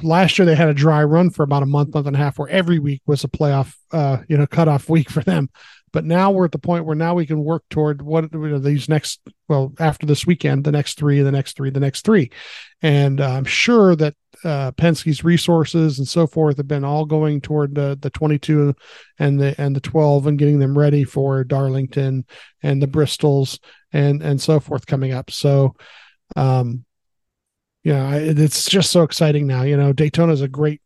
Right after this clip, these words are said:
great fun. Like you said, this, this is a, when they move this race to the cutoff race for the regular season,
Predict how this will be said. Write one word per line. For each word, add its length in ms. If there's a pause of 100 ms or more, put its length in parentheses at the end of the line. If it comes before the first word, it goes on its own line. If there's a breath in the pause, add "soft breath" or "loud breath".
(160)
great 200
fun. 440
Like 220
you 80
said, 220
this, 200
this 220
is 80
a, 100 (120)
when 160
they 80
move 200
this 200
race 280
to 100
the 160
cutoff 400
race 220
for 180
the 100 (180)
regular 280
season, 380